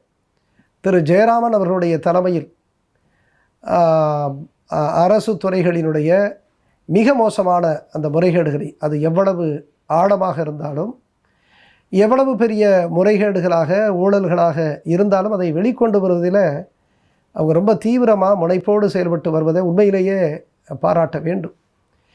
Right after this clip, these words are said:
நம்ம இது போன்ற இந்த ஊழல், ஆ, இது போன்ற இந்த ஆட்சித்தல முறைகேடுகளை பற்றியெல்லாம் நம்ம ரொம்ப விரிவாவே பல முறை, பல தளங்கள்ல நம்ம பேசிட்டு இருக்கோம்.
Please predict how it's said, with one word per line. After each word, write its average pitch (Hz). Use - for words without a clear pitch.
நம்ம 262
இது 226
போன்ற 254
இந்த 196
ஊழல், 202
ஆ, 180
இது 208
போன்ற 214
இந்த 175
ஆட்சித்தல 196
முறைகேடுகளை 170
பற்றியெல்லாம் 165
நம்ம 180
ரொம்ப 240
விரிவாவே 190
பல 180
முறை, 196
பல 185
தளங்கள்ல 226
நம்ம 180
பேசிட்டு 151
இருக்கோம். -